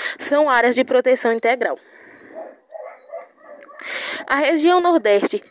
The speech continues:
tem trezentas e sessenta e quatro reservas registradas no Cadastro Nacional de Unidades de Conservação,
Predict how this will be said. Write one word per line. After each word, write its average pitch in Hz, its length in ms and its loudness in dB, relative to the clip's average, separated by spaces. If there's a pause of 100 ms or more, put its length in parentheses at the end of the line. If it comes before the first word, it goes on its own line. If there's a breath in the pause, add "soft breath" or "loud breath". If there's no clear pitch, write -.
tem 254 160 2
trezentas 277 400 2
e - 40 -4
sessenta 311 340 0
e 294 40 4
quatro 254 400 0
reservas 233 600 2
registradas 226 680 0
no 226 100 0
Cadastro 226 540 -2
Nacional 220 640 -2 (360 loud breath)
de 254 120 2
Unidades 262 440 2
de 247 140 0
Conservação, 247 760 0